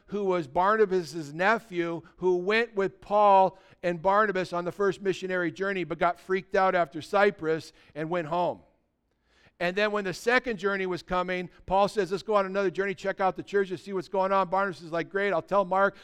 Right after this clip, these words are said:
And him and Paul got in a fight. He goes, "No, I ain't bringing that guy with me. He ran out. He dug out. He left us hanging."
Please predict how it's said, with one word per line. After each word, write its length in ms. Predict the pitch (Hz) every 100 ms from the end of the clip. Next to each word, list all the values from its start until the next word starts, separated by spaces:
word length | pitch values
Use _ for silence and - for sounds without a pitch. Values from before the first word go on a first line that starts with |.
| -
And 160 | 180 160
him 180 | 185 208
and 160 | 180
Paul 340 | - 214 220 180
got 220 | 180 180
in 40 |
a 60 | 156
fight. 360 | - 214 220 185
He 60 |
goes, 220 | 175 175 - -
"No, 140 | 185 214
I 220 | 196 226
ain't 120 | 220
bringing 240 | 220 233
that 240 | 220 240 233
guy 220 | 202 180
with 180 | 185 170
me. 100 | 190
He 160 | 208
ran 320 | 220 202 208 208
out. 280 | 226 160
He 100 | 180
dug 320 | 214 226 220 226
out. 180 | 202
He 60 | 180
left 260 | 220 247 214
us 160 | 185
hanging." 460 | 214 247 254 143